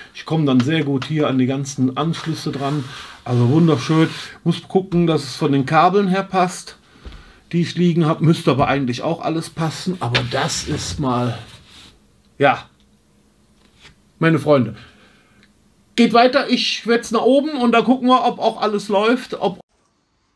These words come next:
Ja, meine Freunde, da seht ihr jetzt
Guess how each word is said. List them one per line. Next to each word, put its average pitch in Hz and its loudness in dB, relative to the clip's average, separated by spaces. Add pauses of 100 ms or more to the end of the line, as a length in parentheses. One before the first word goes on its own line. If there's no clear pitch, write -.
(160)
Ja, 294 -8
meine 269 -6
Freunde, 240 -8 (580)
da 214 -8
seht 214 -12
ihr 202 -10 (640)
jetzt 196 -12